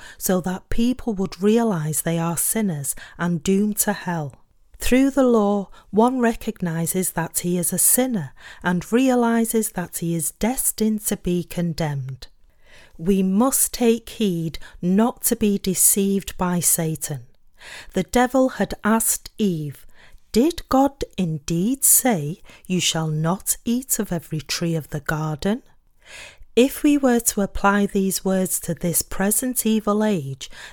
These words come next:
this would be the same as asking, "Did God tell you not to keep every word of the law?" If one does not understand the word of God exactly, then he just thinks that he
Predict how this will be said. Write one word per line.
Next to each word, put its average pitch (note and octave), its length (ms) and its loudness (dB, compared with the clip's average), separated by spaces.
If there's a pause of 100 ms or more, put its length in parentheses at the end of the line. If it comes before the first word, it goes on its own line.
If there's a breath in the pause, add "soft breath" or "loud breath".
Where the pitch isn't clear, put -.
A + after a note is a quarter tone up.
(100)
this - 320 4
would - 160 -4
be G#3 120 2
the G3+ 120 -4
same A#3+ 500 2
as A#3+ 140 0
asking, D3+ 720 -2 (680 soft breath)
"Did E4 240 0
God C#4+ 240 2
tell A#3+ 340 2
you A#3+ 240 2
not A#3 460 2
to - 120 0
keep B3 400 -2
every A3+ 300 0
word G3+ 420 0
of G3 200 -6
the G3 80 0
law?" F#3 640 0 (920 loud breath)
If A#3+ 260 2
one C#4 260 2
does C4+ 240 0
not B3 280 -2
understand A3+ 760 2
the A#3 200 0
word G#3+ 200 0
of G#3 160 -2
God F#3+ 240 -2
exactly, F3 800 -4 (300 loud breath)
then F#3 160 2
he F#3+ 240 -2
just - 420 0
thinks A#3 360 0
that G3+ 240 -4
he G3+ 120 0